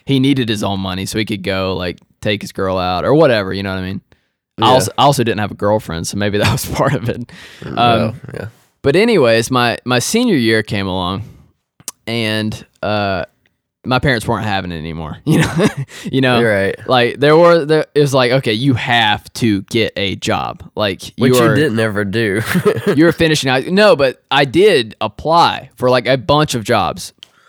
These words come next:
Speaker 1: And, uh,
Speaker 2: Yeah.
Speaker 1: it was during the summer, and I was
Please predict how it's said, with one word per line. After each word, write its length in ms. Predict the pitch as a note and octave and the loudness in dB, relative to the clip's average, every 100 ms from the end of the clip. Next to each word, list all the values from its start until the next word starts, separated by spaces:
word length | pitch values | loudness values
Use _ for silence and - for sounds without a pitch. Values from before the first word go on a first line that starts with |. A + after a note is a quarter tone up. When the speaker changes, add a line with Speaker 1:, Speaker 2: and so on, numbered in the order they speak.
| _ _ _ _ _ _ - | _ _ _ _ _ _ -2
Speaker 1:
And, 320 | B2+ A#2+ A2+ - | 0 2 0 -2
uh, 200 | A#2 A2 | 0 0
Speaker 2:
Yeah. 200 | G#2+ G#2 | 0 -2
Speaker 1:
it 1160 | - - _ _ _ _ _ _ _ _ _ - | -6 -14 _ _ _ _ _ _ _ _ _ -6
was 120 | B2 | -2
during 200 | D3+ G#3 | 0 2
the 80 | G#3+ | 0
summer, 600 | - C#3+ D3 A2 G2 A2+ - - _ _ _ | 0 0 0 0 -4 -6 -10 -20 _ _ _
and 280 | - A2+ A2 | -8 -6 -4
I 100 | F#2 | -2
was 320 | B2 A2 - | 0 -2 -6